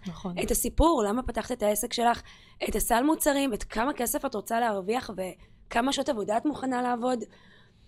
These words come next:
Speaker 2: אז קחו בערבון מוגבל את כל מה שאני עונה לכם באינסטגרם,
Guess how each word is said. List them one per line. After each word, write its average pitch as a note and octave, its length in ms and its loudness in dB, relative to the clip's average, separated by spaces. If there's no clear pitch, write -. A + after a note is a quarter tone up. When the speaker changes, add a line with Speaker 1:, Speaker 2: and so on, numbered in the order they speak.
Speaker 2:
אז G3 300 0
קחו D4 200 0
בערבון C4 400 4
מוגבל A3+ 340 2
את A#3 100 -6
כל A#3 160 0
מה C4 100 0
שאני A#3+ 320 -2
עונה A3 260 -2
לכם B3+ 240 -4
באינסטגרם, A#3+ 440 0